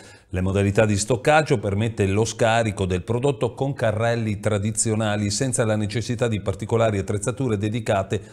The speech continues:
solo alle rinfuse solide in granaglie. Ogni convoglio trasporta circa milleduecento tonnellate di prodotto.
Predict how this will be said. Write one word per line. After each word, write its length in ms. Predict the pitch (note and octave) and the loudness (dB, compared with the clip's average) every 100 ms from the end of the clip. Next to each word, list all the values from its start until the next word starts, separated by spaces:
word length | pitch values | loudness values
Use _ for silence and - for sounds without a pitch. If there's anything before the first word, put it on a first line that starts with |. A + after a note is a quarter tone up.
| - | -16
solo 380 | - E3+ D#3 B2+ | 0 4 6 8
alle 160 | A2 | 6
rinfuse 500 | A2 A#2 A2+ B2+ B2 | 4 2 -2 0 0
solide 560 | B2 F#2+ E2+ F2+ G2 G#2 | 0 0 0 -2 -4 -4
in 180 | A#2+ G#2 | -4 -2
granaglie. 720 | G#2 G2+ G#2 D#2 C#2 D2 D2 - - - - - | -2 -2 -4 -6 -10 -16 -18 -18 -18 -20 -8 2
Ogni 280 | A2 G#2+ | 4 4
convoglio 560 | G#2 A2 A2 A#2+ C#3 D3 | 4 4 6 6 6 2
trasporta 500 | A#2 G#2 A2 G#2+ C#3 | 2 0 -2 0 -2
circa 440 | - F#2+ F2+ - | -4 -4 -4 0
milleduecento 1000 | G#2+ A#2 C#3 B2+ G2+ G2+ F#2+ B2 A#2+ F#2+ - | 2 4 4 4 2 0 0 -2 -2 -4 -4
tonnellate 800 | C3 C#3 B2+ G#2 D2+ D#2+ A2 - | -2 0 0 -2 -4 -8 -8 -8
di 220 | G#2 G2+ C3 | -6 -4 -2
prodotto. 580 | B2+ B2+ G2+ C#2+ - | 0 0 0 -4 -10